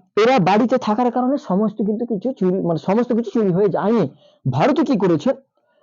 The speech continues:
একটা তালিকা, একটা দীর্ঘ তালিকা কিন্তু তৈরি করেছিল। ঠিক আছে, ওই তালিকায় কি ছিল? না, ওই তালিকায় কি কি জিনিস চুরি হয়ে গেছে আর কি কি জিনিস বর্তমানে আছে, সে একটা কিন্তু বিশাল বড় একটা লিস্ট করেছিল, যে না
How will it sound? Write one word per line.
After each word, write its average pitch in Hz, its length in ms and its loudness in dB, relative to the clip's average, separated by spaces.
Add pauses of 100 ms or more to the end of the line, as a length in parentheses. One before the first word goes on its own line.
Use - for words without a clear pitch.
একটা 240 160 0
তালিকা, 240 440 2
একটা 226 160 0
দীর্ঘ 233 340 2
তালিকা 254 400 2
কিন্তু 240 240 2
তৈরি 202 280 2
করেছিল। 139 300 -2 (400)
ঠিক 254 100 0
আছে, 214 180 0 (640)
ওই 196 140 0
তালিকায় 208 320 2
কি 277 120 0
ছিল? 294 140 2 (420)
না, 240 80 2
ওই 285 200 2
তালিকায় 180 420 2
কি - 480 -2
কি 349 60 2 (100)
জিনিস 262 260 2
চুরি 170 320 0
হয়ে 175 220 2
গেছে 240 300 0 (400)
আর 247 120 2
কি 277 160 0
কি 311 80 0
জিনিস 269 300 2
বর্তমানে 165 460 -2
আছে, 254 280 -2 (220)
সে - 120 -2
একটা 190 160 -2
কিন্তু 208 220 -2
বিশাল 156 360 -2
বড় 151 120 0
একটা 151 140 -2
লিস্ট 175 260 0
করেছিল, 254 300 -2 (400)
যে 147 260 0
না 262 300 -2